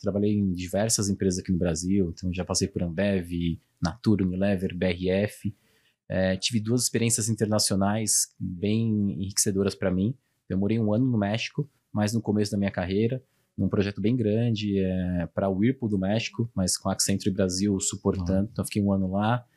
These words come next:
Speaker 1: Mais no finalzinho da minha carreira de Accenture, fiquei um ano nos Estados Unidos,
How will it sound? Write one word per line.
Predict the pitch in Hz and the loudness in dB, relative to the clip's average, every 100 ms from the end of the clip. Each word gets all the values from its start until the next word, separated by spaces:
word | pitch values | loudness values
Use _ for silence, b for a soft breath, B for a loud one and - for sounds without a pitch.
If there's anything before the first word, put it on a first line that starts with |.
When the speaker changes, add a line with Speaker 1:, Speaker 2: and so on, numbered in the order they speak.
| _ _ _ _ - | _ _ _ _ -4
Speaker 1:
Mais | 107 107 135 | 0 2 2
no | 139 | 2
finalzinho | 143 135 117 139 | 0 0 2 2
da | |
minha | 135 131 | 2 2
carreira | 117 120 120 | 0 0 0
de | 117 | 0
Accenture, | - - 120 107 - 104 | 0 0 2 0 -2 -6
fiquei | - 127 | -2 0
um | |
ano | 117 | 2
nos | 127 | 2
Estados | 120 117 107 | 0 0 2
Unidos, | 104 104 127 143 - | 2 2 0 -4 -8